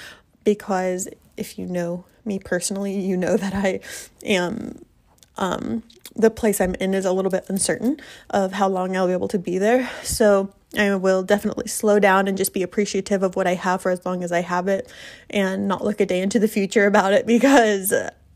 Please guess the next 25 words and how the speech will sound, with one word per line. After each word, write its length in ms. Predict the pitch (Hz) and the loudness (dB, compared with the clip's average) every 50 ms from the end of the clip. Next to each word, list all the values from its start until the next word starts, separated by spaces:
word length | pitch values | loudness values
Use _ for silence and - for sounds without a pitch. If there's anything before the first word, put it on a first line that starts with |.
| _ _ - - - - - - _ _ _ _ - | _ _ -20 -20 -20 -20 -20 -20 _ _ _ _ -2
now 360 | 226 226 214 208 185 175 196 202 | 0 2 4 4 4 4 4 4
that 320 | 208 196 170 - - - | 6 6 4 2 0 -2
I 300 | - - 208 202 190 196 | 0 2 2 2 2 2
see 400 | 196 - - - - 208 196 202 | 0 0 0 0 0 0 -2 0
that 300 | 196 190 175 - - 214 | 2 2 2 0 0 -2
the 100 | 220 208 | -4 -4
future 360 | 202 - - 202 196 - 208 196 | -4 -2 -4 -4 -2 -2 0 0
I 80 | 190 | 2
was 140 | 190 190 - | 2 2 4
hoping 300 | - 190 175 - 190 202 | 2 2 2 0 -2 -2
for 220 | - 233 226 226 | 0 2 2 4
is 160 | 226 214 208 208 | 4 2 0 0
not 220 | 175 160 - - | 0 -2 -2 -2
something 260 | - 202 190 196 202 | -4 -4 -4 -2 -2
that 120 | 196 190 180 | -2 0 0
I 80 | 175 | 0
want 220 | 175 170 165 170 - | 0 0 0 0 0
anymore, 460 | 214 220 226 233 254 262 285 285 277 - - - - - - _ _ - | 0 0 0 2 2 0 0 -2 -4 -10 -18 -20 -20 -20 -20 _ _ 0
I 80 | 214 214 | 0 2
really 260 | 202 185 180 175 185 | 2 2 0 -2 -2
need 160 | 190 190 190 | -4 -4 -4
to 60 | - | -4
slow 220 | 214 - - - - | -4 -2 -2 -2 -2
down 240 | - - - - | -2 -4 -4 -4
again. 340 | - - - - - - 247 | -6 -8 -10 -10 -8 -10 -10